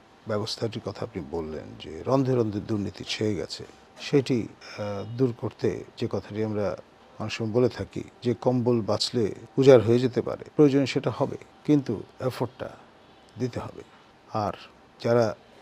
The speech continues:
প্রফেসর ইউনূসের সঙ্গে কাজ করেছেন, তাদের কর্মকাণ্ড,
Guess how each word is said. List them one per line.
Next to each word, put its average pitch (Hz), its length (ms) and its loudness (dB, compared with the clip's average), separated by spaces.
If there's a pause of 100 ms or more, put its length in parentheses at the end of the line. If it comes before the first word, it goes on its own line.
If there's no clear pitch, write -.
(120)
প্রফেসর 127 260 0
ইউনূসের 117 320 -2
সঙ্গে 123 200 -6
কাজ 107 280 -8
করেছেন, - 420 -10 (200)
তাদের 127 280 4 (440)
কর্মকাণ্ড, 117 720 0